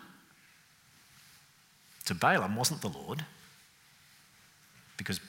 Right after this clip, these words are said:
number one was money. Balaam's God was money. And so now we rewind. When Balaam had said, "I can only say what the Lord tells me," well, that was a ploy. That must have been a ploy, um, to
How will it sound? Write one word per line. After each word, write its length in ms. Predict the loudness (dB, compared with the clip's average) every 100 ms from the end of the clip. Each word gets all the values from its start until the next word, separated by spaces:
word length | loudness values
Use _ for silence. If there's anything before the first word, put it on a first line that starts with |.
| -4
number 200 | 0 0
one 320 | 0 -2 -2 -4
was 140 | -6
money. 380 | -2 -2 -4 -10 -10 -2
Balaam's 400 | 0 0 -2 -2
God 260 | -2 -4 -8
was 160 | -10
money. 340 | -8 -8 -8 -12 -16 -20 -20 -20 -20 -20 -20 -16 -14 -14 -14 -14 -10
And 140 | -2 2
so 80 | 6
now 340 | 8 8 8 6
we 140 | 4
rewind. 680 | 6 6 6 2 -2 -4 -12 -12 -2
When 160 | 2
Balaam 320 | 6 8 8 6
had 120 | 6
said, 220 | 6 6 4
"I 80 |
can 180 | 2 4
only 200 | 2 4
say 220 | 2 2
what 140 | 0 -2
the 80 | -2
Lord 240 | -2 0
tells 400 | 2 2 2 2
me," 280 | 0 -6 -8 -10 -20 -20 -20 -20 -20 -16
well, 420 | -10 -6 -2 0 0
that 160 | 0 2
was 120 | 2
a 60 |
ploy. 460 | 2 -4 0 2 2
That 100 | 2
must 180 | 2 2
have 80 | 2
been 100 | 0
a 60 |
ploy, 420 | 0 -2 -2 -2 -4 -10 -16 -20 -20 -20 -20 -20 -20 -12 -2
um, 460 | 0 2 2 -2 -6 -18 -20 -20 -20 -20 -20 -20 -20 -10 -2
to 160 | -2